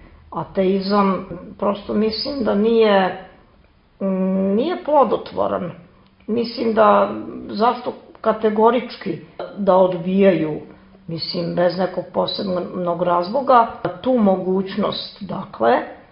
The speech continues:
je Bog tvorac i promislitelj kosmosa i jednostavno zašto to ne priznati kad je puno dokaza.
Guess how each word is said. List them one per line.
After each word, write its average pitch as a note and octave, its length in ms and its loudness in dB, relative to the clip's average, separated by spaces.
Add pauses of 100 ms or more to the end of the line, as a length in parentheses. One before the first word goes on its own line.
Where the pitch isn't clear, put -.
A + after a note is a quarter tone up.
(300)
je E3+ 180 -4
Bog F#3+ 500 4 (220)
tvorac F3 680 2
i F#3+ 160 -4
promislitelj F3 880 -4 (1000)
kosmosa G#3 680 -2 (480)
i E3+ 360 -2
jednostavno F3+ 800 0 (400)
zašto F3+ 580 -4
to F#3 540 2 (720)
ne E3 200 -6
priznati G#3+ 720 -4 (300)
kad F3 260 -2
je F3 560 2 (160)
puno A3 500 0 (680)
dokaza. G#3 840 2